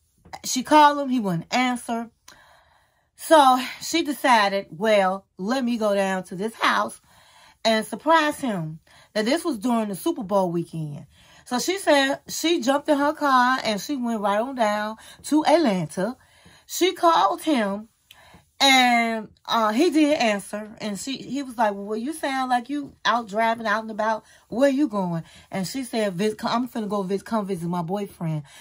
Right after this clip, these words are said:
So bottom line is, he realized that she was coming to his house. So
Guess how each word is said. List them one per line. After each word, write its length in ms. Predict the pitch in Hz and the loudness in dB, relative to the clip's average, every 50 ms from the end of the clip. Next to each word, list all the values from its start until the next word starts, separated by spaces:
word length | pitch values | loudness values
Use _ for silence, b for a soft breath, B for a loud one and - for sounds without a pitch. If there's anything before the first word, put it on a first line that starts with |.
| B B | B B
So 480 | - - 285 269 254 240 233 226 - _ | 0 4 6 8 8 8 6 4 -2 _
bottom 400 | - 180 180 240 269 294 277 254 | -8 0 4 4 6 6 4 2
line 300 | 247 247 240 240 233 214 | 2 2 2 2 2 0
is, 320 | 196 185 180 175 170 - _ | -4 -4 -4 -6 -8 -10 _
he 300 | - 233 254 254 - - _ _ _ _ | -8 -6 -6 -6 -6 -8 _ _ _ _
realized 580 | - 190 190 233 233 220 202 196 180 175 175 165 | -10 -4 -2 0 0 0 0 0 0 0 -2 -4
that 100 | 170 156 | -8 -10
she 120 | - 240 | -10 -10
was 120 | 214 175 - | -10 -10 -8
coming 380 | - 208 185 175 170 165 165 b b b b b - | -6 -4 -4 -2 -2 -4 -6 b b b b b -6
to 140 | - 233 | -4 -4
his 200 | 180 175 208 175 - | -2 -2 -4 -6 -6
house. 440 | 208 233 220 175 - - - - _ b b b b b b b b b b b | -4 -4 -4 -4 -6 -10 -18 -20 _ b b b b b b b b b b b
So 560 | - - - 302 294 277 262 262 254 247 | -2 6 8 8 8 8 6 2 0 -4